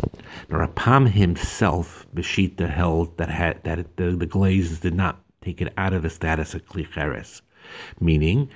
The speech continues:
that it's treif, you destroy it, end of story, end of china set. So he saw,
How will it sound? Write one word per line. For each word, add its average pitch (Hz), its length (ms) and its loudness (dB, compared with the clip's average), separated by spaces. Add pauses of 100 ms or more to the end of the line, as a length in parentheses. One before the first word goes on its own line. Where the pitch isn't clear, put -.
(260)
that 87 280 -2
it's - 460 -4
treif, - 760 -2
you 78 120 -2
destroy 107 420 4
it, - 460 0
end 98 180 2
of 104 80 2
story, 98 460 2
end 95 200 2
of 95 120 -2
china 82 340 0
set. - 320 -8 (1160)
So - 140 -2
he 85 220 2
saw, 104 520 6